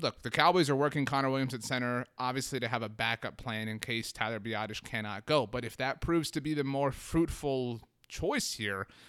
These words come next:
uh, maybe it's worth exploring as far as the regular season is concerned. But on the subject of offensive line depth, last weekend's preseason game, the Pro Football Hall of Fame game, that is,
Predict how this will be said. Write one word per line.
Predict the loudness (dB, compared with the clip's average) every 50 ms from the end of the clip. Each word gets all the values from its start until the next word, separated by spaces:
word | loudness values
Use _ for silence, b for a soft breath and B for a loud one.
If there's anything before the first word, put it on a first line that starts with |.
| B B B
uh, | 0 0 2 2 2 2
maybe | 4 4 4 6 6
it's | 4 4 4
worth | 2 2 2 0
exploring | -2 -4 -4 -2 0 0 2 2 2 0
as | -2
far | 0 2 2 2
as | 2 0
the | -2 -4
regular | -2 -2 -2 0 0 0 0
season | -2 -2 -4 -4 -2 -2 -4 -4 -4 B B B B B B B
is | -8 -6 -4 -4
concerned. | -6 -4 -4 -4 -2 4 6 8 8 8 8 6 4
But | 4 2
on | 4 4
the | 4
subject | 2 0 4 6 6 6 6 6 4 4 4 2 0 0
of | 0 0 0 2
offensive | 4 4 4 4 4 2 0 0 0 -2 0
line | 2 2 2 4 2 2
depth, | 2 4 4 4 4 2 -2
last | -6 -2 0 0 0 0 -2 -2 0
weekend's | 0 -2 0 0 0 0 -2 -2
preseason | -4 -4 0 0 0 0 0 0 -2 0 0 0 0 0 2
game, | 2 2 2 2 2
the | 0
Pro | 0 2 2 2
Football | 2 2 2 2 2
Hall | 2 2 0 0
of | -2
Fame | -2 -2 0 2 2
game, | 2 2 2
that | 2 0 0 0
is, | 0 0 0 -2